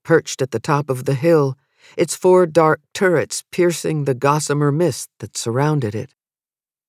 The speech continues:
Built in stone nearly two centuries ago, the castle had many ghosts, but it was the last two to arrive who haunted him. Though it was in no state of disrepair,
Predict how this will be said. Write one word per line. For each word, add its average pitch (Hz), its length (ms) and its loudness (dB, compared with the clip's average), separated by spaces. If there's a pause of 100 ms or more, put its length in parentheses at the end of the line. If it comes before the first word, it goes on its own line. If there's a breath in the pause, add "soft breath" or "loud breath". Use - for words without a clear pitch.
(240)
Built 190 300 6
in 190 140 2
stone 175 560 2
nearly 143 320 2
two 202 200 -4
centuries 160 600 0
ago, 135 480 -2 (500)
the 160 80 0
castle 170 400 0
had 120 220 -2
many 147 300 -2
ghosts, - 720 -6 (680)
but 190 120 2
it 202 160 2
was 185 220 2
the 175 120 4
last 208 440 2
two 214 260 0
to 147 180 0
arrive 139 680 0 (280)
who 117 180 -4
haunted 156 440 -4
him. 98 280 -10 (880)
Though 220 160 6
it 165 120 2
was 170 200 2
in 160 180 0
no 214 160 2
state 165 360 2
of 123 120 -2
disrepair, 147 840 -2